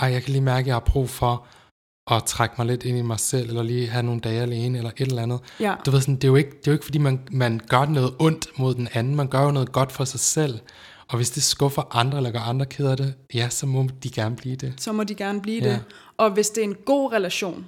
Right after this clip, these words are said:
Speaker 1: Ja.
Speaker 2: så må jeg også bare indskyde, at så burde man godt kunne tale om det.
Speaker 1: Ja.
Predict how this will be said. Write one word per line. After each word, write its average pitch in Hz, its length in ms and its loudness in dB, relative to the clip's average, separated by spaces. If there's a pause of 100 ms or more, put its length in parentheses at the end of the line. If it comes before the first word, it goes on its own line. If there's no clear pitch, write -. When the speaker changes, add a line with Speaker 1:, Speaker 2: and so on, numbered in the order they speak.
Speaker 1:
Ja. 107 140 -2 (640)
Speaker 2:
så 240 140 0
må 247 100 2
jeg 214 120 2
også 226 160 -4
bare 214 220 -2
indskyde, 214 560 -2
at 202 180 -4
så 220 160 -4 (160)
burde 226 200 0
man 233 140 0
godt 190 200 -4
kunne 214 120 -10
tale 240 340 -2
om 170 140 -6
det. 170 120 -8 (100)
Speaker 1:
Ja. 104 120 -4